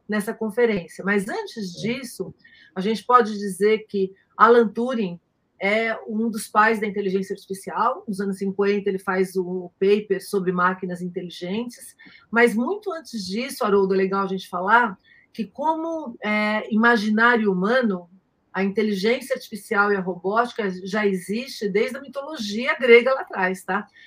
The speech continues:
Speaker 1: A gente já tinha na mitologia robôs autônomos, máquinas autônomas. Muito antes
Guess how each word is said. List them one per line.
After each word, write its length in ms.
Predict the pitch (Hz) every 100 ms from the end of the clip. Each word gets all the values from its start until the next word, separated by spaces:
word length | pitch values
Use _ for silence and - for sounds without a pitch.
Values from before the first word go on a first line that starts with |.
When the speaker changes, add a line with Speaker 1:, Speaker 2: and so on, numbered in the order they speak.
| -
Speaker 1:
A 100 | 180
gente 220 | 180 202
já 140 | 233 214
tinha 260 | - 240
na 80 | 226
mitologia 960 | 240 240 240 220 180 180 247 269 196 190 _ _
robôs 420 | - 226 190 233 202
autônomos, 760 | 190 190 208 226 214 196 190
máquinas 400 | 196 202 202 190
autônomas. 520 | 180 - 208 208 190
Muito 420 | 196 233 349 -
antes 320 | 277 285 -